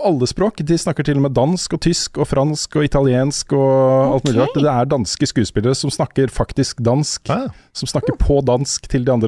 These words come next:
Speaker 1: rollefigurene. Japansk, det er et, eh, det er to, eh, fra Japan der også. Det er veldig kult, altså. Det er alle, alle språk, eh,
Speaker 3: Mm.
Speaker 1: alle nasjonaliteter,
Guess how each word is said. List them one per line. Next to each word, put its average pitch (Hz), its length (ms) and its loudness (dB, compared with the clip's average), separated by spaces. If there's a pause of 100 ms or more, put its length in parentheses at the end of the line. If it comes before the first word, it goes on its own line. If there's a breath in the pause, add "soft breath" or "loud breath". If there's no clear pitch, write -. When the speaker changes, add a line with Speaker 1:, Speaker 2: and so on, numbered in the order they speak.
Speaker 1:
rollefigurene. 104 520 2 (320 loud breath)
Japansk, 123 560 0
det 123 140 0
er 127 40 2
et, - 160 -6
eh, 127 320 2
det 123 80 0
er 120 100 0
to, 127 260 2
eh, 123 300 0
fra 117 200 -2
Japan 113 220 0
der 117 140 2
også. 120 240 0 (760 loud breath)
Det 120 80 2
er 131 100 0 (120)
veldig 123 400 2
kult, - 200 -2
altså. 101 260 0 (120)
Det 127 100 2
er 123 180 2
alle, 110 480 2
alle 120 220 2
språk, - 340 -4 (360)
eh, 147 100 -8
Speaker 3:
Mm. - 80 4
Speaker 1:
alle 110 160 2
nasjonaliteter, 113 720 0